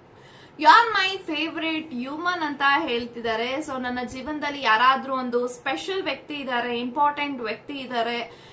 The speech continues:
and ಒಂದು, like, you know, ಫೇವರೆಟ್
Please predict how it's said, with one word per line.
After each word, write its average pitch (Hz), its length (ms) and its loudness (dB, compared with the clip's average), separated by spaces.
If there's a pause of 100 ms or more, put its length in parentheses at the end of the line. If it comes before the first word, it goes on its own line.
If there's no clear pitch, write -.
(320)
and 240 220 0
ಒಂದು, 233 340 0 (540)
like, 240 140 -2
you 294 100 -6
know, 302 160 -6
ಫೇವರೆಟ್ 370 800 -2